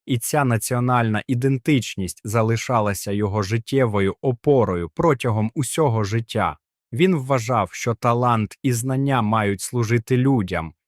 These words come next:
а рідна земля надихає на великі досягнення. У своїх пізніших роботах він завжди підкреслював: "Я українець у серці і душі, і мій шлях —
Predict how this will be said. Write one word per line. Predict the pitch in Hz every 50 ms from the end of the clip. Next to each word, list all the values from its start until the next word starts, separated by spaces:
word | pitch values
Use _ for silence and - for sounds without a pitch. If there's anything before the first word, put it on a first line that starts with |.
| _ _ _ -
а | 110 113 113
рідна | 127 135 135 127 123 117 113
земля | 98 107 123 127 127 127 127 131 123 113
надихає | 131 165 165 135 131 123 - - 123 120 110 107 107
на | 104 104
великі | 98 104 107 104 107 104 - - 101
досягнення. | 95 98 117 113 - - 127 107 98 87 87 90 87 82 82 78 71 76 _ _ _ _ _ _ _
У | - 131 117
своїх | - - 135 147 147 151 143 - -
пізніших | _ - 135 131 120 120 127 131 131 120 104 - - 101 92 -
роботах | 110 113 110 107 107 117 120 117 107 - 95 92 - -
він | 120 131 123
завжди | 110 120 113 110 104 110 120 135 127
підкреслював: | - - 107 - - - 135 117 107 95 - - 90 87 82 82 80 78 - _ _ _ _ _ _ _ _ _ _
"Я | 127 147 196 202
українець | 185 139 - - 117 113 113 113 120 117 113 107 104 - - - _
у | 170 135
серці | 120 - 113 107 101 95 - - - 107 -
і | - 143
душі, | 135 131 135 131 120 - - - 90 82 73 - _ _ _ _ _ _
і | 143 139 143
мій | 151 170 190 185
шлях — | 160 - - - 117 120 123 131 131 - _